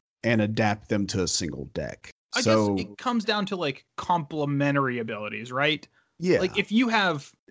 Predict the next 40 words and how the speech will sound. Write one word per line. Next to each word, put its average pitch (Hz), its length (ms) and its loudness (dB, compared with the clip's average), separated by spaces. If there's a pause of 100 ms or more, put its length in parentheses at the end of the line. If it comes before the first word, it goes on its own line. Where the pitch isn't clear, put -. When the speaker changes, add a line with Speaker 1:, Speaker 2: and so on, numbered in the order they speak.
Speaker 2:
Kodama 165 560 4
and 147 120 2
then 139 140 4
that 131 180 2
red 139 200 2
card, 117 260 -4
those 247 180 4
are 262 80 4
very 165 320 2
complementary 139 880 0
abilities. 110 420 -8 (220)
And 160 140 4
I 214 100 4
think 208 240 2
Speaker 1:
Yes. 131 140 -6
Speaker 2:
that 135 300 2 (240)
makes 147 340 0
it 131 120 -6
feel 143 380 0
a 123 40 0
lot 117 260 -2
better. 165 380 -4 (320)
But 156 120 0
when 196 100 6
you 226 100 6
have, 220 140 4
like, 151 140 4
Vial 143 360 2
Smasher 127 420 0
and 127 140 0
then 127 120 -2
just 123 240 -6
somebody 147 500 2
else 143 260 0
that 127 120 -4
lets 135 220 -2
you 135 60 -4
play 139 200 2
other 135 260 0
colors, 175 540 -2